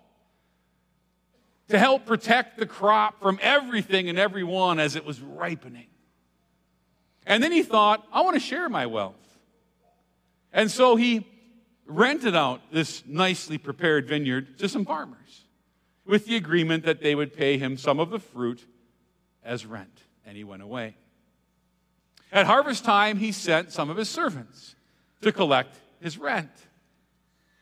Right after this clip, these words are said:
The tenants had no intention of giving the owner what was due.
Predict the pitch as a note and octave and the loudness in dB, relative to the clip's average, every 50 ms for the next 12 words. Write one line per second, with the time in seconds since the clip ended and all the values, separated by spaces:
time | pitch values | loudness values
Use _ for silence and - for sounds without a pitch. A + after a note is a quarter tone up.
0 | _ _ _ _ _ _ _ _ _ _ _ _ - F#3 F#3+ - - A3+ B3+ C4+ | _ _ _ _ _ _ _ _ _ _ _ _ -2 -2 0 2 2 2 2 2
1 | C#4+ C4 A3 - B3 A3 F#3 G#3+ A#3+ B3+ B3 A#3 G#3 - - A3+ G3+ - - C3+ | 2 0 2 2 0 2 4 4 4 4 4 2 0 0 0 -2 -2 -2 -6 -10
2 | A2+ - _ _ _ _ _ _ _ _ _ _ _ _ _ _ - F#3 F#3+ E3 | -14 -14 _ _ _ _ _ _ _ _ _ _ _ _ _ _ 2 2 2 2
3 | C#3 D#3 G3 F3+ F3+ F3 E3+ C#3+ B2+ - _ _ - D#3+ F3 F3+ E3+ E3 D#3 C#3+ | 2 0 0 2 2 2 0 -2 -6 -10 _ _ -6 0 0 2 2 2 2 2
4 | C#3 C#3+ C3+ B2+ B2+ A2+ G#2 G2+ B2+ A#2+ A#2+ D#3+ G3 | 0 0 -2 -6 -8 -12 -8 -2 0 0 0 -2 -4